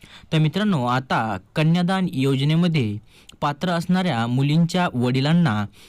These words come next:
आता पंचवीस हजार रुपये अनुदान हे आता देण्यात येणार आहे. तर याबद्दलचा महत्त्वपूर्ण शासन निर्णय हा देखील निर्गमित करण्यात आला आहे. तर मित्रांनो, पाहूयात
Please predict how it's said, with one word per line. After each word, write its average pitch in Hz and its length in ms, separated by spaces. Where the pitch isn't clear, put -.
आता 151 300
पंचवीस 156 560
हजार 165 200
रुपये 165 440
अनुदान 143 440
हे 156 180
आता 143 300
देण्यात 151 400
येणार 110 280
आहे. 104 240
तर 180 60
याबद्दलचा 175 760
महत्त्वपूर्ण 151 600
शासन 147 340
निर्णय 170 300
हा 127 140
देखील 151 440
निर्गमित 117 440
करण्यात 127 360
आला 113 240
आहे. 107 300
तर 190 40
मित्रांनो, 220 420
पाहूयात 135 540